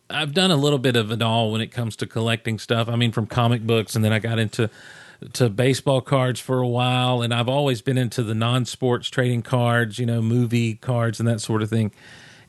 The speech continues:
And when grading started happening there, I was like, "Well, okay, I guess I understand what's going on here." And then it seeped over into comic books, and I'm like, "But how do you read them, um, if they're in this thing that you can't open?"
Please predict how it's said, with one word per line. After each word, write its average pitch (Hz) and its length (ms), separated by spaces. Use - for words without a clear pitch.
And 143 160
when 143 140
grading 143 540
started 127 360
happening 117 580
there, 113 420
I 107 100
was 110 120
like, 117 200
"Well, 117 240
okay, 131 680
I 123 100
guess 143 340
I 143 60
understand 113 600
what's 107 160
going 110 260
on 104 160
here." 101 360
And 127 120
then 147 80
it 151 160
seeped 156 360
over 135 180
into 127 120
comic 127 460
books, 120 340
and 120 100
I'm 117 100
like, 120 240
"But 127 220
how 107 260
do 151 80
you 123 160
read 135 300
them, 113 240
um, 123 500
if 127 200
they're 120 260
in 123 300
this 117 220
thing 127 260
that 113 160
you 113 80
can't 123 280
open?" 123 380